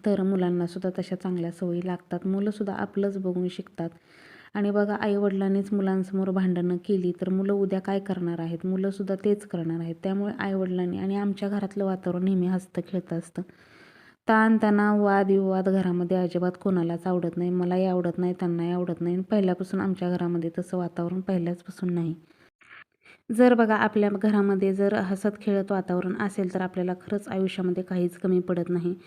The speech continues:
घरातलं वातावरण नेहमी पॉझिटिव्ह असले, असेल, तर लक्ष्मीसुद्धा घरामध्ये नांदत असते बघा. त्यामुळे घरामध्ये व्यवस्थित असं वातावरण पाहिजे, शांतता पाहिजे घरामध्ये. आणि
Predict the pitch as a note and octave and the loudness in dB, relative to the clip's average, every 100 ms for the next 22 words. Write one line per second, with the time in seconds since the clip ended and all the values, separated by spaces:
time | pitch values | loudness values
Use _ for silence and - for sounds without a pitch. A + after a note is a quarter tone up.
0 | - - - - G3+ G#3 G#3+ G#3+ G3+ G#3 | -20 -20 -20 -8 0 2 2 2 2 4
1 | G#3 G3+ F#3+ G3 G3+ G#3 G3 G3 G#3 F#3+ | 4 2 0 2 4 4 2 2 0 0
2 | F#3 F#3 F#3+ F#3+ - F3+ F3 G3 F#3 G3 | 0 -2 -2 -4 -2 -2 -2 -4 -4 -2
3 | F3 F3 G3 G3 - F#3 F#3 F3 F3+ F3+ | -2 -2 -2 -2 0 0 0 -2 -4 -2
4 | F3 F3 F3 F#3+ F#3 E3+ E3 E3+ - E3 | 0 0 2 0 0 -2 -6 -10 -8 -8
5 | E3 E3 - _ _ - - - _ G#3+ | -8 -10 -14 _ _ -20 -20 -20 _ 0
6 | G#3+ G#3+ G#3+ G#3 G3+ G3 G3 G#3 G3+ F#3 | 2 2 2 2 2 2 2 4 2 0
7 | F#3 F#3+ F#3 F#3+ F#3+ F#3 F3+ F#3 F#3 F#3+ | -4 -4 -4 -2 -2 -2 -2 0 0 0
8 | E3+ E3+ - F#3 F3+ F#3 F#3+ G3 F#3 F3 | 0 -2 -2 0 0 -2 -4 -2 0 0
9 | F3 F3 E3+ F3 E3+ F#3 - - - - | 0 0 0 -2 -2 -6 -12 -20 -20 -20
10 | - - F#3+ F#3 F#3+ | -14 -2 2 4 4